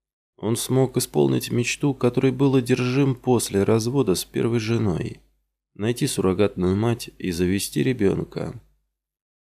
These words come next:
Контора, подыскавшая ему суррогатную мать, потратила на это почти год. Накамура хотел, чтобы женщина была азиаткой. С тех пор прошло уже двенадцать лет.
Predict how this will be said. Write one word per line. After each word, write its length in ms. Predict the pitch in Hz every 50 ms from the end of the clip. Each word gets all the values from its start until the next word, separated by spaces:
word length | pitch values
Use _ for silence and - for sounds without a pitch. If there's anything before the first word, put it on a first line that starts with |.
| _ _
Контора, 500 | - 95 90 92 - - 101 110 110 95
подыскавшая 760 | 80 - - 101 101 117 - - 120 104 90 - - 95 92
ему 180 | 95 98 101 92
суррогатную 640 | - - 95 101 104 98 101 90 - - 95 107 117
мать, 280 | 127 135 131 131 - - _ _
потратила 540 | - 139 - - 143 143 - - 135 131 127
на 160 | 123 120 120
это 120 | 117 - 110
почти 440 | - 110 104 - - - - 110
год. 400 | - 95 87 78 71 - _ - _ _ _ _ _ _ _ _ _ _ _ _ _ _ _ _
Накамура 500 | - 85 87 87 80 73 110 123 135 139
хотел, 520 | 131 - 127 123 123 - 123 117 - - -
чтобы 340 | - - - 78 - 80 76
женщина 520 | 78 90 104 113 110 - - 113 110 110
была 400 | 104 - 92 82 80 78 78 -
азиаткой. 840 | - - 98 87 90 90 90 - - - - _ - - - - - _ _ _ _ _ _ _ _ _ _ _
С 100 | - -
тех 280 | - 107 95 82 - -
пор 200 | - 143 139 127
прошло 500 | - - 110 117 - - 147 151 151 147
уже 240 | 139 117 123 127
двенадцать 600 | 117 95 90 - 110 131 147 139 - - - -
лет. 340 | 107 90 82 82 - - -